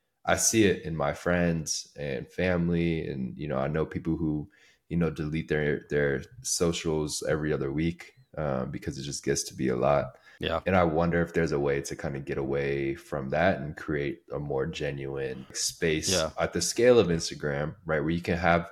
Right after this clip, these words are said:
Speaker 1: thousands of followers or follow thousands of people that you may or may not know, but not have it impact you in, like, that type
Speaker 2: Yeah.
Speaker 1: of way.
Speaker 2: I really like, have you ever used Nextdoor?
Speaker 1: No.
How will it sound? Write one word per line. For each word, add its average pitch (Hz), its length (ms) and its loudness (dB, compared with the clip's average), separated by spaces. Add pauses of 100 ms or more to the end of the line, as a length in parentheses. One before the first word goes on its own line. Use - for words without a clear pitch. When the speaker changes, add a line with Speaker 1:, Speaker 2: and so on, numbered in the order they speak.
(420)
Speaker 1:
thousands 87 360 6
of 80 80 -4
followers 82 600 4
or 71 360 0
follow 87 320 4
thousands 80 420 -2
of 71 60 -12
people 85 280 -4
that 67 180 -4
you 76 300 -6 (380)
may 82 300 0
or 78 60 0
may 76 180 -2
not 65 300 -4
know, 73 320 -2 (720)
but 78 300 4 (320)
not 73 380 -2
have 71 240 0
it 71 80 -2
impact 67 480 -4
you 62 220 -2
in, 60 120 -10
like, 60 240 -4
that 57 200 -2
type - 140 -2
Speaker 2:
Yeah. 85 160 6
Speaker 1:
of 76 60 2
way. 55 100 -4 (600)
Speaker 2:
I 92 160 2
really 151 300 2
like, 87 480 0
have 95 120 -2
you 104 60 4
ever 110 80 4
used 120 240 2
Nextdoor? 82 640 -2 (320)
Speaker 1:
No. 76 280 2